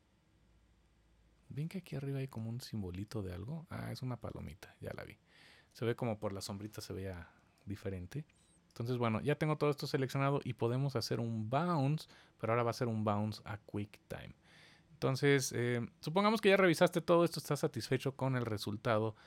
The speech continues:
Vamos a hacer un bounce. Para hacer un bounce no necesariamente tienes que seleccionar todo,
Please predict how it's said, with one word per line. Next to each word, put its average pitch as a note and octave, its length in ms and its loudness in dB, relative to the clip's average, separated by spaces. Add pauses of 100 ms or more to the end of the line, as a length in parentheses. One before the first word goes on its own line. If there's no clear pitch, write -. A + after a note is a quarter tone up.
(200)
Vamos C3 240 0
a C3+ 60 0
hacer B2 160 0
un B2 160 0
bounce. A#2 420 0
Para A2+ 160 0
hacer C#3 180 2
un C#3+ 140 0
bounce C3 340 0
no E3 380 4
necesariamente D3+ 720 2
tienes C3 320 -2
que C3 120 -2
seleccionar G#2+ 680 0 (120)
todo, D#3 640 2